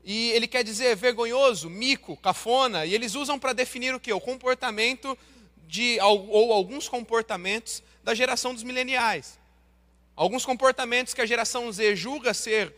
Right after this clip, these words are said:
comportamentos constrangedores, eles colocam, eles taxaram como cringe. Só que esses conflitos geracionais não são um problema em si.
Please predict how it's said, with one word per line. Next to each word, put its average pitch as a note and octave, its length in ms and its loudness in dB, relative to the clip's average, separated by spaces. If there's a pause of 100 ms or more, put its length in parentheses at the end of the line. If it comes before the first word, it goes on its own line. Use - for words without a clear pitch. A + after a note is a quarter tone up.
(140)
comportamentos A3 680 -2
constrangedores, A3 800 0
eles A3 340 -2 (360)
colocam, G#3+ 480 2
eles F#3 160 -6
taxaram A3+ 480 -2
como G#3+ 260 -4
cringe. E3 420 -10 (680)
Só - 220 4
que D#4 100 -4
esses E4 240 0
conflitos D4 500 -2
geracionais B3+ 1200 0 (180)
não D#4+ 280 0
são D4 260 0
um D4+ 140 -6
problema C4+ 520 0
em G#3+ 120 -2
si. D3+ 260 -4